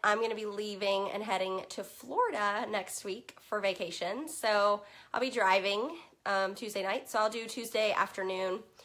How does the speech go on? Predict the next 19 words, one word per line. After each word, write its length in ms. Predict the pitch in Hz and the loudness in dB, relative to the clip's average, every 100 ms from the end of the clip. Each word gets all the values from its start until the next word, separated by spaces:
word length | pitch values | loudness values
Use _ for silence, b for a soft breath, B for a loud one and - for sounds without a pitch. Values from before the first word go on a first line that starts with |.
| B B - | B B -8
um, 240 | 185 180 | -4 -4
and 100 | 196 | -4
do 120 | 208 226 | -6 -6
story 260 | 381 466 | -2 -2
time. 260 | - 185 - | 0 -4 -6
So 300 | - 190 170 | 0 2 6
I'll 120 | - | 6
post 240 | - 269 269 | 6 2 6
about 160 | 247 | 6
it 220 | 226 220 214 | 6 4 2
later 260 | 208 208 | 0 0
so 100 | 208 | -2
you 60 | 208 | 0
guys 240 | 202 190 | 0 0
can, 300 | - 190 180 B B B B | 0 0 0 B B B B
um, 200 | 190 180 | -4 -4
see 400 | - 254 247 240 | -4 -2 -2 0
what's 280 | 220 - - | 0 -2 0
coming. 460 | 240 226 208 214 | 0 2 0 -2